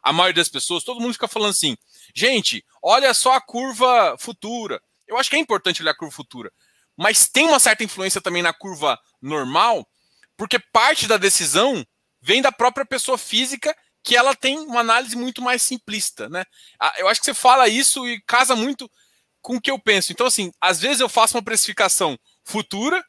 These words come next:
uma de juros longo, que eu acho que é a mais assertiva. Se o nosso mercado tender a, como é que chama? A ficar mais, é, fundamentalista, a gente pode ir pra lá. E pra ser fundamentalista, a gente tem que ter mais,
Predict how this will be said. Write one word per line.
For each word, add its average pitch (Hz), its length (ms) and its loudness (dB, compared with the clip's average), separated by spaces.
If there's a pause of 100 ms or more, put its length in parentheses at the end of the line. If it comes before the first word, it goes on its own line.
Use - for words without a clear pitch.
(240)
uma 156 260 -2
de 147 140 -10
juros 170 300 -6
longo, 214 340 0
que 190 100 -4
eu 160 60 6
acho 160 120 0
que - 60 -4
é 170 40 4
a 160 40 2
mais 160 220 0
assertiva. 202 500 0 (500)
Se - 120 -4
o - 20 0
nosso 254 240 4
mercado 196 460 2
tender 175 500 2
a, 135 300 4
como - 160 -10
é 139 40 -6
que - 60 -8
chama? 147 340 -6 (320)
A 131 80 0
ficar 160 200 0
mais, 156 720 0 (400)
é, 113 80 -8
fundamentalista, 190 1200 0
a - 20 -14
gente 131 240 -10
pode 170 220 0
ir - 40 -16
pra 208 140 4
lá. 143 260 4
E 127 160 -6
pra 170 140 -2
ser 185 140 -2
fundamentalista, 220 640 -2
a 233 40 -6
gente 240 140 -6
tem 254 120 -6
que - 60 -14
ter 247 100 -4
mais, 202 400 0